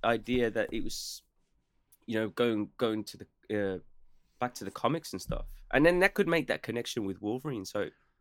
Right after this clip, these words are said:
that's another thing that could be possible. It could be that, you know, there's us bringing,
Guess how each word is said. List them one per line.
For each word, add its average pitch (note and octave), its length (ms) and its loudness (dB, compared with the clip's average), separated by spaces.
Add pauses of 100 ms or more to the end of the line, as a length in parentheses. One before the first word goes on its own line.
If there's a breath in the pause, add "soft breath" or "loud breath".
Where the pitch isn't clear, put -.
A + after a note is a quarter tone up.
(580 soft breath)
that's - 200 -2
another A#2 260 0
thing E3 180 -2
that - 120 0
could B2 200 -4
be G#2+ 100 -8
possible. C3+ 340 -2
It E2 100 0
could C3+ 160 0
be A#2 200 0
that, - 240 0 (280)
you A#2+ 120 2
know, A2 60 4
there's A2+ 260 2
us B2 140 -2
bringing, A2+ 520 0